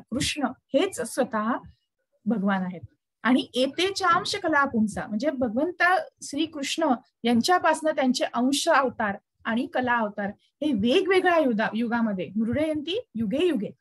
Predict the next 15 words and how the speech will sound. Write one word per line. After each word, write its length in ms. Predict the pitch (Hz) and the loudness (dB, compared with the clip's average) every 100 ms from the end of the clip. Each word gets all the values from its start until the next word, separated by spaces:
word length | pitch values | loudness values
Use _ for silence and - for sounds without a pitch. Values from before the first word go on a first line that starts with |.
| _ _ - | _ _ -8
वेगवेगळ्या 460 | 247 330 320 320 | -6 -4 -4 0
युगांमध्ये 600 | 311 254 240 247 247 214 226 | 0 0 0 0 0 -2 -4
ते 240 | 269 330 | -4 -4
अवतरित 400 | - 214 - 254 311 | -4 -6 -4 -8 -8
होत 160 | 226 202 | -8 -8
असतात. 280 | 208 - 185 _ _ _ _ _ _ _ - | -10 -8 -12 _ _ _ _ _ _ _ -6
तर 80 | 254 | -4
कधी 280 | 247 208 233 | 0 0 2
कधी 260 | 254 285 311 | 4 4 4
भगवंत 420 | 269 240 277 277 | 4 2 0 0
स्वतः, 320 | 294 247 254 | 0 -2 -4
त्यांच्या 640 | 254 _ - 226 226 269 | -4 _ -4 -2 2 0
स्वतःच्या 580 | 277 - 254 254 262 269 | -2 -2 0 0 0 0
मूळ 280 | 247 262 330 | 0 2 0
रूपामध्ये, 520 | 330 311 339 330 311 | 0 -2 -4 -2 -4